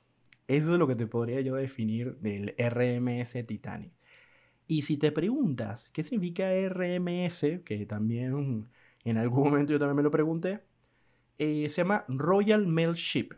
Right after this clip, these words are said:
¿ok? Que sería como buque del correo real, vamos a ponerlo así, o barco del correo real. Eh, ese, ese acrónimo naval,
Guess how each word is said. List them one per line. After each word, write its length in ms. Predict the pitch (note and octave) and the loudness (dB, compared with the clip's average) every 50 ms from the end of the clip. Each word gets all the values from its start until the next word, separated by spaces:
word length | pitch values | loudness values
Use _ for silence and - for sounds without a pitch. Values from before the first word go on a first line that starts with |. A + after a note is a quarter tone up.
| _ _ _ | _ _ _
¿ok? 160 | - G2+ A2 C3 G3+ - - _ _ _ _ - - _ | -8 -2 0 0 -2 -2 -6 _ _ _ _ -20 -20 _
Que 200 | - B2 A#2 A2+ | -2 0 0 0
sería 240 | - - B2+ C3 C3+ | 0 0 0 2 2
como 560 | E3+ E3 C#3+ B2 A2+ G#2 F#2+ - - - - _ _ | 2 2 4 4 2 0 -2 -4 -8 -14 -18 _ _
buque 640 | A#2+ D3 D#3+ D3+ D3+ - F3 E3 E3 E3 E3 D#3 D3 | 2 2 2 2 0 -2 -4 -2 -2 -2 -2 -2 -2
del 220 | C3 A#2+ A2 G2+ | -2 -2 -2 0
correo 400 | - A#2+ A2 G#2 A2 A2+ A#2 A#2+ | 0 0 2 2 2 0 0 0
real, 380 | A2+ A2 G#2 F#2+ - - - - _ _ _ | 0 -2 -2 -2 -2 -4 -6 -10 _ _ _
vamos 180 | - G#2+ G2+ G#2 | -8 -8 -8 -6
a 40 | - | -6
ponerlo 280 | G2 G2 G2 F#2+ F#2+ | -6 -6 -6 -6 -6
así, 180 | F#2 - - F2+ | -8 -8 -8 -6
o 120 | G2+ G2+ | -4 2
barco 360 | G2+ A2 A#2+ A#2+ A2 - B2+ A#2+ | 4 6 6 4 4 0 0 0
del 120 | A#2 A2 | 0 -2
correo 360 | - G2 F#2 F#2+ F#2 F#2 F#2 F#2 | -4 -8 -8 -8 -6 -6 -8 -8
real. 340 | - - F2 F2 F2+ - - _ _ _ _ _ _ _ _ _ _ _ _ _ _ _ _ _ _ _ _ _ _ _ | -8 -10 -10 -10 -10 -12 -16 _ _ _ _ _ _ _ _ _ _ _ _ _ _ _ _ _ _ _ _ _ _ _
Eh, 580 | - B2+ C3 C3 C3 C3 C3 C3 C3 C3 B2+ B2+ - - - - _ _ _ _ _ _ _ _ _ _ | -2 0 2 4 4 4 4 4 4 2 0 -2 -6 -14 -20 -20 _ _ _ _ _ _ _ _ _ _
ese, 420 | - C#3 D3 - F#3+ F3+ F3 - | -2 -2 0 0 0 0 0 0
ese 160 | D#3 D3 - F#3 | 0 0 0 0
acrónimo 440 | F3+ - F#3 F#3 F#3+ F#3+ F#3 F3 | 2 2 2 2 2 0 0 0
naval, 560 | E3 C#3+ C3+ C#3+ F3 F3 D#3 D#3+ F3 G#3+ - | 0 2 2 2 4 4 4 2 2 -2 -4